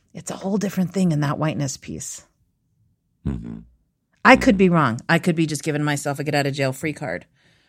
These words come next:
Speaker 1: Or you a get out of jail free card. But I think it's different.
Speaker 2: No, I feel that. And, and yeah, <clears throat> yeah, I think, um, at the very least,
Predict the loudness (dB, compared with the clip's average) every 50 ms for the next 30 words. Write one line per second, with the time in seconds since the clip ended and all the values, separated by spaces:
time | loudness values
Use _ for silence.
0 | _ _ _ _ _ _ _ _ _ 0 0 2 4 4 4 2 4 2 2 4
1 | 4 4 2 2 0 -2 -2 -2 -4 -8 -10 -6 -4 -4 -4 -2 -2 0 0 0
2 | 0 -2 -2 -2 -2 -4 -8 -6 -8 -8 -6 -8 -12 -12 -12 _ -20 -20 _ _
3 | _ _ _ _ _ _ _ _ _ _ _ _ _ _ _ _ _ _ _ _
4 | _ _ _ _ _ _ _ _ _ _ _ _ _ _ _ _ _ _ _ _
5 | _ _ _ _ _ _ _ _ _ _ _ _ _ _ _ _ _ _ _ _
6 | _ _ _ _ _ _ _ _ _ 2 4 4 6 6 4 0 0 -2 -2 -2
7 | -2 -4 -4 -6 -8 -12 _ _ _ _ _ _ _ _ _ _ _ _ _ -6
8 | -2 2 2 2 2 6 6 6 6 6 2 2 6 8 8 8 8 4 0 -2
9 | _ _ -8 -4 -2 -2 -2 -4 -4 0 4 4 4 4 2 -2 -6 -6 -2 2
10 | 4 4 4 2 -2 -4 -2 0 2 2 2 0 -2 -4 -10 _ _ _ _ _
11 | _ _ _ _ _ _ _ _ _ _ _ _ _ _ _ _ _ _ 2 2
12 | 2 4 4 4 6 6 6 6 6 4 2 0 0 0 0 0 0 -2 -4 -8
13 | -14 -18 -18 _ -20